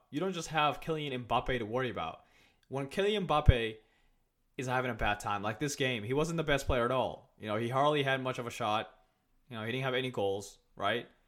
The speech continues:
And then on the other side, you got Dembele. Same thing, he was not the best. You know, they really checked him as well.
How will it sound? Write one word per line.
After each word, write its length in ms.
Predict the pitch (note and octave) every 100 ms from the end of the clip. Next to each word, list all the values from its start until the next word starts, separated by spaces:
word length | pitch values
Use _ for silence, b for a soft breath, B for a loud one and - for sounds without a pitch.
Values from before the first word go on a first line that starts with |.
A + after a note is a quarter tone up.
| _ -
And 100 | C3
then 100 | D#3+
on 160 | D3+ C#3+
the 140 | C3
other 140 | D#3+
side, 240 | E3 C#3 C3
you 60 |
got 180 | B2+ B2
Dembele. 520 | A#2 A2+ B2+ G#2+ F2+
Same 280 | - E3+ E3+
thing, 320 | E3+ D#3+ D#3
he 100 | D3+
was 220 | C#3 C#3 C3
not 180 | B2+
the 80 | C#3+
best. 340 | B2 G#2 G#2 - _ _ _ _ _ B2
You 60 |
know, 100 | A2
they 180 | B2 C#3+
really 280 | C3+ D#3 D#3+
checked 320 | - D#3 C#3+
him 100 | C3
as 100 | A#2
well. 360 | B2+ C3 F2